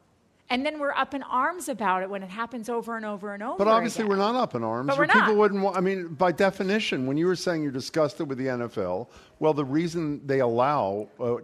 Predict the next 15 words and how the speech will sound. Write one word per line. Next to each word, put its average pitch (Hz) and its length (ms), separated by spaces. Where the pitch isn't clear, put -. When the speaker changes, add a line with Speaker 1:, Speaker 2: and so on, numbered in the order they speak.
Speaker 2:
uh, 123 140
things 143 400
to 135 100
go 117 200
on 110 220
as 117 180
long 117 280
as 117 100
they 117 160
do 98 420
is 156 100
because 175 360
people - 360
don't 170 220
care. 202 380